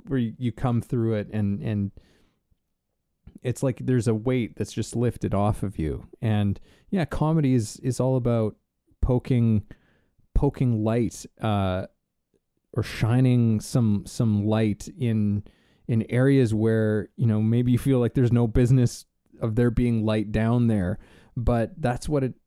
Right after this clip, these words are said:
what it does. And, you know, I think that a part of this conversation coming into it that we were talking about was, you know, yeah, like, what's, what's wrong with comedies right now? Because the thing is, like, I don't think there's,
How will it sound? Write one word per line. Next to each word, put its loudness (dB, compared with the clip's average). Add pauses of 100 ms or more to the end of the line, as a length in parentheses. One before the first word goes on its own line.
what 2
it -4
does. -4 (240)
And, 0 (920)
you 0
know, 2
I 2
think -2
that 2
a 0
part 0
of 0
this 0
conversation 0
coming 2
into 0
it -2
that 0
we 2
were 0
talking -2
about 0
was, -4
you 0
know, -2
yeah, 0
like, -6
what's, -6 (520)
what's -6
wrong 0
with -2
comedies 0
right 0
now? -2 (380)
Because 0
the -6
thing 4
is, 2
like, -4
I -2
don't 2
think 0
there's, 2